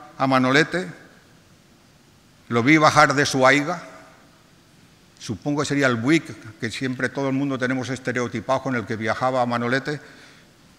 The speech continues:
Él era un mozo de, de almacén, y dice, vi a aquel hombre y dije, "Yo quiero ser como ese".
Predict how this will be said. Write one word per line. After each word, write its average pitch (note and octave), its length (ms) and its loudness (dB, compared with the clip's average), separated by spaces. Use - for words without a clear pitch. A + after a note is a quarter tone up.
Él C#3+ 200 0
era D3+ 580 4
un C#3 160 2
mozo C#3 300 0
de, C3 240 2
de B2 200 -4
almacén, B2+ 580 -2
y A2 80 -10
dice, B2 140 -4
vi D#3 280 2
a D#3 80 2
aquel D3+ 220 -2
hombre E3 400 -2
y C3+ 40 -10
dije, B2+ 240 -6
"Yo D3 140 -4
quiero D3+ 240 -4
ser D#3 340 -4
como A2+ 260 -4
ese". G2 220 -8